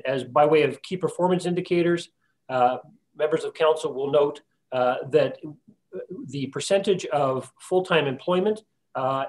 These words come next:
in the city of Barrie for two thousand nineteen, uh, hit seventy-eight point two percent, uh, a significant achievement for the City of Barrie. Uh, also of note, uh, our jobs to housing ratio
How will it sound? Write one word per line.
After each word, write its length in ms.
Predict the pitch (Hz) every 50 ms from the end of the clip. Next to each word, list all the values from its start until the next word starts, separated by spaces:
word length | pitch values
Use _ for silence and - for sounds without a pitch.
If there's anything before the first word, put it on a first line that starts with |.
| - -
in 220 | 151 151 143 139
the 100 | 131 131
city 280 | - - 175 160 151 147
of 100 | 143 151
Barrie 220 | 156 156 156 147
for 100 | 147 156
two 220 | - - - 180
thousand 340 | 175 180 160 156 151 135 139 143 139 135 131 160 151 147 151 151
nineteen, 600 | 156 151 147 147 143 - - 185 165 160 156 151 _ _ _ _ _ _ _ _ _ _ _ - -
uh, 200 | 131 127 123 127 - -
hit 340 | - - 165 170 165 - - _ _ _ -
seventy-eight 600 | - - 208 208 190 202 190 180 180 185 - -
point 240 | 175 160 156 - -
two 180 | - 190 175
percent, 540 | - - 160 - - - 135 113 - - - _ _ _ _ _ _ -
uh, 80 | 131 127 -
a 60 | 139
significant 600 | - - - 147 139 170 165 170 160 - 143 -
achievement 480 | 127 - - - 151 131 131 131 127 -
for 120 | - 147
the 100 | 120 117
City 260 | - - 135 117 113 110
of 80 | -
Barrie. 300 | 113 104 104 113 117 113 - _ _ _ _ _ _ _ _ -
Uh, 320 | 135 135 127 120 123 139 -
also 360 | - 170 190 185 - 196 175 165
of 140 | 151 135
note, 340 | 151 165 165 175 180 - - _ _ _ _ _ -
uh, 40 | 131
our 300 | 123 131 - 147 147 147
jobs 340 | 127 156 160 175 196 185 -
to 100 | - 160
housing 360 | - 143 156 170 175 185 180
ratio 560 | 170 170 175 185 180 - - 190 196 208 214